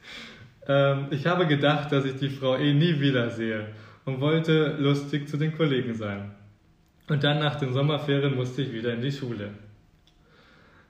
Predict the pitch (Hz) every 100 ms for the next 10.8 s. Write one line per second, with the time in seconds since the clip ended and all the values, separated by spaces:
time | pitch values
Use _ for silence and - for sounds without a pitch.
0 | - 143 147 175 165 160 143 143 143 151
1 | 151 175 175 151 135 123 120 127 120 113
2 | - 113 110 107 - - - 131 135 156
3 | 170 - - - 127 127 120 117 120 -
4 | 127 123 131 143 143 139 143 147 180 160
5 | 117 113 - - _ _ _ _ _ -
6 | 156 156 147 123 117 - _ _ - 120
7 | 117 139 - 165 170 139 113 - - -
8 | 160 127 131 135 139 139 139 - 139 131
9 | 123 - 131 143 143 - 147 131 123 117
10 | 113 110 131 131 139 143 143